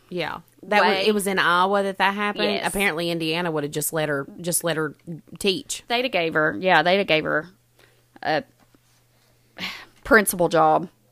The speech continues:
Speaker 2: The daughter she gave birth to in nineteen sixty-six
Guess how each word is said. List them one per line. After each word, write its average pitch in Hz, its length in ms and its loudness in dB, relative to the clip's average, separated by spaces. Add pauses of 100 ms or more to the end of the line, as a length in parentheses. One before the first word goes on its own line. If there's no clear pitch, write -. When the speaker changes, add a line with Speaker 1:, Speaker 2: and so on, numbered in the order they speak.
(1300)
Speaker 2:
The 220 120 4
daughter 247 380 10
she 277 200 0
gave 247 220 4
birth 220 240 4
to 262 260 2
in 240 100 4
nineteen 220 380 2
sixty-six 233 840 0